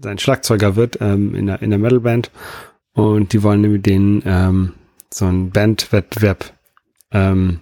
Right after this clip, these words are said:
gewinnen. Und darum geht's. Das ist halt so eine, eine sehr lustige, ah, sehr lustige, ein, ein, kann man gut weggucken. Also das ist so, so Popcorn-Kino. Also jetzt, jetzt nicht so Avengers-Popcorn-Kino, so richtig bom-, bombastisch, ne, aber halt,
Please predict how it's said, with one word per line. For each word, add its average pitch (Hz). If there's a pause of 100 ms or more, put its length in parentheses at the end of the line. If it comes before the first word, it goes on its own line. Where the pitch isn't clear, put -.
(220)
gewinnen. 131 (680)
Und 113
darum 107
geht's. 95
Das 98
ist 104
halt 110
so 107
eine, 101 (520)
eine 262
sehr 190
lustige, 135
ah, 76
sehr 82
lustige, -
ein, -
ein, 117 (480)
kann 233
man 180
gut 139
weggucken. 98
Also 104
das 110
ist -
so, 110
so 95 (340)
Popcorn-Kino. 90
Also 92
jetzt, 107
jetzt 110
nicht 131
so 120
Avengers-Popcorn-Kino, 147
so 113
richtig 117
bom-, 101
bombastisch, 127
ne, 143
aber 113
halt, 117